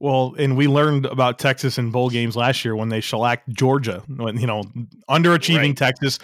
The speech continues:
Speaker 1: beats good team in, in the, uh, bowl game, uh, tradition like no other.
Speaker 2: So, yeah, man.
Speaker 1: Yeah, I,
Speaker 2: I'm,
Speaker 1: I,
Speaker 2: I'm,
Speaker 1: I just
Speaker 2: I'm,
Speaker 1: don't have
Speaker 2: I'm
Speaker 1: the
Speaker 2: over the bowl
Speaker 1: time.
Speaker 2: game.
Speaker 1: <laughs> I don't have the time for it. I gotta write scouting reports,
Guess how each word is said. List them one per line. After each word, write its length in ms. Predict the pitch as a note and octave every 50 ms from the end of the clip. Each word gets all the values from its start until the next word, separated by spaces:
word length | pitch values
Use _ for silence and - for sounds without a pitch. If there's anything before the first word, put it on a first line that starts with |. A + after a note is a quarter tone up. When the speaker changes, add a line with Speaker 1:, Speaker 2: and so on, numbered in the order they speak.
| - - - _ - B2+
Speaker 1:
beats 220 | A2+ E3 D#3+ -
good 220 | - D#3+ D#3 C#3+ B2+
team 260 | D3+ D3+ C#3+ C3+ B2+
in, 260 | C3 B2+ B2 A#2+ A#2+ -
in 200 | - C3+ C3+ C3
the, 200 | B2+ B2 A#2+ A#2+
uh, 260 | A#2 A#2 A2+ A2+ A2 G#2+ - _ _ _ _ _ _ -
bowl 280 | B2 A#2 D#3 D#3 E3 D3
game, 340 | C3 B2 B2 B2 A#2+ A#2+ B2
uh, 160 | A#2+ B2 A#2+
tradition 400 | A#2 - D3 C#3 D3 C#3 - C#3
like 160 | C3+ C3 B2 -
no 140 | B2+ A#2 A2
other. 200 | G2+ E2 D2+ - _ _ _ _ _ _ _ _ _ _ _ _ _ _ _ _ _ _ _ _ _ _ _ _ _
Speaker 2:
So, 480 | - - - F3 F3 F3 E3+ E3+ D#3+ - _ _ _ _ _ _ _ _ _ _ _ _ _ _ _ _ _ _ _ _ _ _ _ _ _ _ _ _ _ _ _ _ _ _ _ _ _ _ _ _ _ _ _ _ _ _ _ _ _ _ _ _ _
yeah, 220 | - C3 B2 F#2 -
man. 260 | G1+ G#1+ D2 D#2+ E2+ - _ _ _ _ _ -
Speaker 1:
Yeah, 180 | C#3+ C3+ C3
I, 100 | C3+ C#3+
Speaker 2:
I'm, 80 | E3+ D3+
Speaker 1:
I, 60 | A2+
Speaker 2:
I'm, 220 | B2+ D3 E3+ E3+ D#3 C3+
Speaker 1:
I 120 | D3 E3+
just 200 | D#3+ - C#3+ C3
Speaker 2:
I'm, 60 | D#3
Speaker 1:
don't 80 | D3+ C#3
have 120 | C#3+ C3 B2+ C3 -
Speaker 2:
I'm 120 | B2+ C3+
Speaker 1:
the 60 | C#3+ D3
Speaker 2:
over 160 | D3+ C3 B2
the 80 | A2+
bowl 80 | A2+ B2+
Speaker 1:
time. 160 | C3+ A#2 -
Speaker 2:
game. 260 | - F#2 F2 E2+ F2 F#2+ - - -
Speaker 1:
<laughs> 220 | - - - - -
I 60 | -
don't 120 | G3+ G3+
have 80 | - A3+
the 60 | G#3
time 280 | C#3+ - D#3+ E3+ F3 D3+
for 160 | C3+ C3+ A2+
it. 60 | - - - - -
I 60 | -
gotta 120 | F3+ F3+ F3
write 160 | F3 E3+ D#3
scouting 320 | - - F3 E3+ E3 D3+
reports, 460 | C3+ A#2 G#2 - G2+ F2 F2+ - -